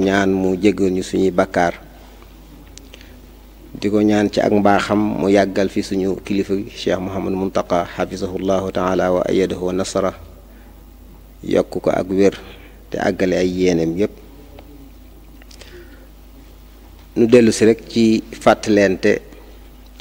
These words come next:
lu jëm ci bis bu màgg bi ñu dëgmal, muy bisub Tabaski, ak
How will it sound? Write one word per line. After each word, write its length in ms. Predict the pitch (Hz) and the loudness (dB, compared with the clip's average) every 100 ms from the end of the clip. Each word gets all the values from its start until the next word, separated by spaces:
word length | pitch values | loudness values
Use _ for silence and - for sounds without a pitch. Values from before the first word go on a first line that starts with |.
| - - - - | -20 -20 -20 -8
lu 80 | 107 | -4
jëm 240 | 101 104 98 | 0 2 0
ci 240 | - 107 110 - | 0 0 0 -4
bis 240 | 101 107 - | -8 -6 -2
bu 80 | 101 | 0
màgg 300 | 101 98 90 90 | 2 0 -2 -2
bi 240 | 104 107 | 0 2
ñu 280 | 104 101 101 - - - - | 4 2 0 -8 -20 -20 -14
dëgmal, 560 | 107 117 104 98 92 110 - - - - - - - - - - - - - - - | 2 2 4 2 0 -4 -12 -20 -20 -20 -20 -20 -20 -20 -20 -20 -20 -20 -20 -16 -8
muy 440 | 101 101 98 98 - | -2 0 2 0 -4
bisub 400 | 104 - 101 - | -10 -8 -8 -2
Tabaski, 480 | 107 107 - 104 107 - - - - - - - - - - - - - - - - | 2 2 0 -4 -6 -8 -20 -20 -20 -20 -20 -20 -20 -20 -20 -20 -20 -20 -20 -20 -20
ak 160 | - - | -6 -6